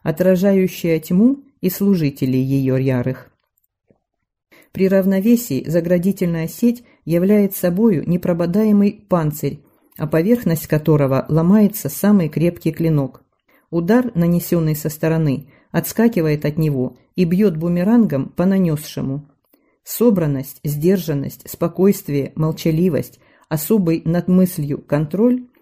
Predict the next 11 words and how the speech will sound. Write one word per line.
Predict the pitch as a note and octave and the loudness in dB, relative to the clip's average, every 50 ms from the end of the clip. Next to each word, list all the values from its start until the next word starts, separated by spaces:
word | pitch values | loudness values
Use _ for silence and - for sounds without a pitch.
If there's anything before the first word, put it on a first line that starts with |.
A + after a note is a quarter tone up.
| _ _ _ _ _ | _ _ _ _ _
«Осознание | - D#3+ D#3 F#3 F3 E3+ F#3 G3 G3+ F#3+ F3+ E3 D#3+ D#3+ | -6 -4 0 0 0 2 2 2 2 2 0 0 0 -2
близости | D3+ D#3 F#3+ B3 C4 G#3+ G#3 F#3 - - - | 0 2 4 4 4 4 2 0 0 -2 -2
нашей, — | D#3+ D#3 D3 C#3 C#3+ - - - - D#3+ - | 0 2 2 0 -2 -4 -6 -6 -6 -4 0
говорят | D3+ D#3 D3 D3 D3 C#3+ C#3 C#3 - | 2 2 2 2 2 0 -2 -2 -2
великие | - C#3+ C#3+ C#3+ C#3+ - D3 C#3 | -2 0 0 0 -2 -2 -2 0
учителя, — | - D3 D3 - - D3 - D3+ C#3+ C#3 C3+ C#3+ D3 _ _ _ _ _ _ _ _ | 0 -2 -4 -4 -6 -6 -4 -4 -2 -2 -4 -4 -8 _ _ _ _ _ _ _ _
и | D#3+ | 0
ярое | F3 F#3 G#3+ G#3+ G3+ G3 F#3 F#3 | 2 4 4 4 4 2 2 2
устремление | - E3 D#3 - - D#3+ D3+ D3+ E3 G#3 A#3 A#3 G#3+ F#3 D#3+ D#3 | 0 -4 -6 -4 -4 -2 -2 0 2 4 4 4 4 2 -2 -4
к | D3+ - | -4 -4
нам, | D#3 D3 C3+ C3+ C#3+ D3 - | -2 -2 -2 -4 -6 -8 -12